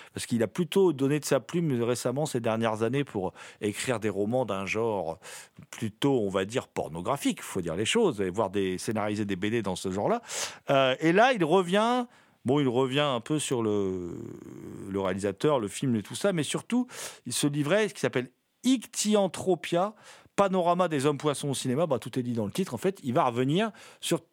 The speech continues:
tout un tas de films avec des hommes poissons. Donc, c'est assez chouette. Donc, euh, eh ben, écoutez, euh,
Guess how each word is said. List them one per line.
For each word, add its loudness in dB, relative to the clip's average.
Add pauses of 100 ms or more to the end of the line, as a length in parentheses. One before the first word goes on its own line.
(120)
tout 2
un 4
tas 2
de -12
films 0
avec 0
des 2
hommes 2
poissons. -2
Donc, -4
c'est -2
assez 2
chouette. 0 (420)
Donc, 0
euh, 2
eh -2
ben, 4
écoutez, -2
euh, -4